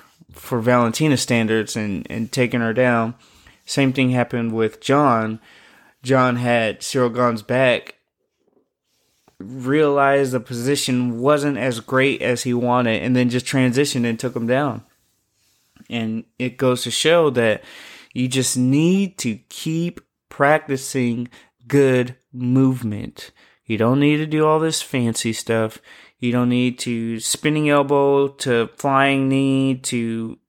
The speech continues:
flying armbar. You know, taking, just taking someone down and realizing you don't have the best position and transitioning to a different position, whether or not it does a whole lot of damage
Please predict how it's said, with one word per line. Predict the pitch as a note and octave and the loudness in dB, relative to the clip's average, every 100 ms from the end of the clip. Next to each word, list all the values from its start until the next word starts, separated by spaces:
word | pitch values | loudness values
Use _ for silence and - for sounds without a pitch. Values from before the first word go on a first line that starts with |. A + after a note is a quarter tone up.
| _ | _
flying | - - B2+ B2 A#2 | -12 -2 0 2 2
armbar. | C3 C3 G#2+ G#2 G#2 G#2 _ _ _ _ _ _ - | 2 2 0 -4 -8 -12 _ _ _ _ _ _ -6
You | B2 | -2
know, | A#2+ | 0
taking, | A#2 - D#3+ F#3+ G#3 G3+ G3 - _ _ _ C#3+ | -2 0 0 2 2 0 -2 -8 _ _ _ -6
just | C3+ C3 | -4 -4
taking | - F3+ A#3 A3 | 0 2 2 0
someone | G#3+ G#3+ G3+ F#3 | 0 -2 0 -2
down | B2 A#2+ C3+ E3 - | -2 -4 -4 -6 -10
and | A2+ A#2 | -12 -4
realizing | B2+ C#3+ D3 C#3+ B2+ | 0 4 4 4 2
you | C3+ | 2
don't | C#3+ | 2
have | C#3+ C#3 | 0 -2
the | B2 | -2
best | B2+ C3+ | 0 -2
position | C3 A#2 B2+ - C3 | -2 -2 -2 -2 -2
and | A2 | -2
transitioning | - B2+ B2 A2 A2 - B2+ B2+ | -2 0 2 2 -2 -2 -2 -2
to | B2 A2 | -2 -4
a | |
different | G2+ A#2 D#3 | -4 -4 -4
position, | D3+ D#3+ F3 F3 F#3 F3+ - _ - - - - _ | -2 0 0 0 -2 -4 -10 _ -20 -20 -20 -20 _
whether | - D3+ F3+ E3 | 0 2 4 2
or | |
not | C#3+ D#3 | 4 2
it | C3 | 2
does | B2+ A#2+ | 2 0
a | A2+ | 2
whole | C3+ C#3 | 2 4
lot | C3+ | 2
of | B2 | 2
damage | A2+ A#2+ C3+ E3 F3 - - - | 2 2 2 0 -2 -4 -8 -10